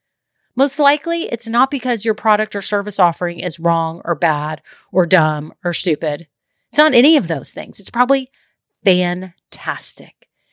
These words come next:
It's probably absolutely fantastic. But not enough people know about it, or the right people don't know about it. I'm thinking about, too, a client that I work with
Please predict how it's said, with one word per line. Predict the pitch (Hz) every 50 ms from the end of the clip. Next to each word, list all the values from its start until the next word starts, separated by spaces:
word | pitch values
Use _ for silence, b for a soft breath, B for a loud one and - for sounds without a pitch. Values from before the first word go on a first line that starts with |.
| _ _
It's | - -
probably | - 208 190 202 196 - _ _ -
absolutely | - 185 202 202 196 220 - - 208 190 180 147 175 180 170
fantastic. | 160 - 170 160 156 151 - 147 139 - - - - - _ _ _ b b b b b b b b b
But | - 160
not | 160 165 151 156 156
enough | 156 147 139 135 - -
people | - - 226 226 - 285 294
know | 285 302 294 302
about | 302 285 302 311 320 320
it, | 330 320 - _ _ _ _ _
or | - 190 196
the | 190 - - 202 196 196
right | 175 170 160 180 196 220 269 240 - _ _
people | - 254 247 202 - 208 196 170 156 143 _ _ _ _ _ _ _ -
don't | 220 220 202 190 - _ _ -
know | 196 185 196 202 214 208 196
about | 190 180 196 180 175 170 160
it. | 147 - _ _ _ _ _ _ _ _ _ _ _ _ _ _ _ _ _ _ _ _ _
I'm | 196 202
thinking | - 285 285 262 294 277 269
about, | 254 254 240 226 - _ -
too, | - 311 330 359 320 226 214 - - -
a | 233
client | - - 254 254 247 247 226
that | 240 214
I | 202
work | 190 165 175 175 - -
with | 247 311 427